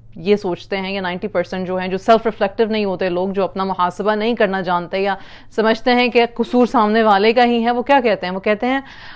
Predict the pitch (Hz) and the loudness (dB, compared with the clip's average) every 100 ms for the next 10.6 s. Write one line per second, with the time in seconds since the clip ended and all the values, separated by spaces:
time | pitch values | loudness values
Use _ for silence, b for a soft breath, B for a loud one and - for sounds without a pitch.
0 | B 202 226 269 - - - 285 233 202 | B 0 2 2 0 -4 0 2 4 2
1 | 180 147 135 - - - - b b - | 0 -2 -10 -14 -14 -16 -20 b b -20
2 | - - - - 254 285 302 311 262 - | -20 -20 -20 -2 4 4 4 2 0 0
3 | 285 285 294 - 302 262 240 214 220 220 | 0 0 0 0 2 2 0 0 -2 0
4 | 208 - 170 143 151 73 - B B 202 | -2 -6 -8 -8 -8 -10 -10 B B 0
5 | 220 285 277 196 240 220 254 220 214 - | 4 4 2 0 -2 2 4 2 -2 -4
6 | 175 - 160 156 170 175 190 - B B | -4 -4 -10 -8 -12 -10 -12 -14 B B
7 | B 226 254 - 349 370 - - - - | B 2 2 2 2 2 0 -18 -20 -20
8 | - - 220 220 180 214 220 214 240 254 | -8 4 6 6 4 4 8 8 6 4
9 | 294 262 262 214 190 185 202 233 226 220 | 0 -2 -4 -2 0 2 2 2 2 -2
10 | 254 285 226 233 226 254 | 0 0 0 -2 2 0